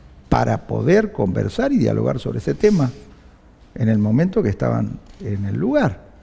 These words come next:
Lejos de eso, lo que se hizo fue poner unas vallas allí, muy extrañamente, unas vallas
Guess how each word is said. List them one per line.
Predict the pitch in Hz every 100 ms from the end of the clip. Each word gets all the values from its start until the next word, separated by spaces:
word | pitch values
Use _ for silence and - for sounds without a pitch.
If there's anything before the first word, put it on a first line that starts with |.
| - - - - - - - -
Lejos | 180 233 233 214
de | 277
eso, | 160 240 311 - - - -
lo | 117 113 -
que | 120
se | 135
hizo | 156 180 262
fue | 180 151 175 247 - - - -
poner | 110 117
unas | 123 113 113
vallas | 202 196 139 127 147
allí, | 123 180 175 196
muy | 107 113 110
extrañamente, | - - 120 135 170 180 160
unas | 110 107
vallas | 131 131 120